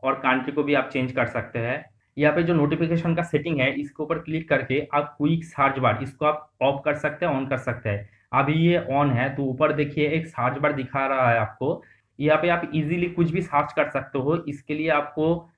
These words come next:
pure tuber या फिर YouTube में जाने की ज़रूरत नहीं है, आप यहाँ से ही search लगा सकते हो।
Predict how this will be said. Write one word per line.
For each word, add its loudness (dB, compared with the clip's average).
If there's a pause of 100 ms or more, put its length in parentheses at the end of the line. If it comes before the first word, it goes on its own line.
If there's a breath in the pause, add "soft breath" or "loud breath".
(180)
pure 6
tuber 2
या 4
फिर 0
YouTube 0
में -2
जाने 0
की -2
ज़रूरत -2
नहीं -4
है, -6
आप -2
यहाँ 0
से -4
ही -2
search -2
लगा 0
सकते -6
हो। -6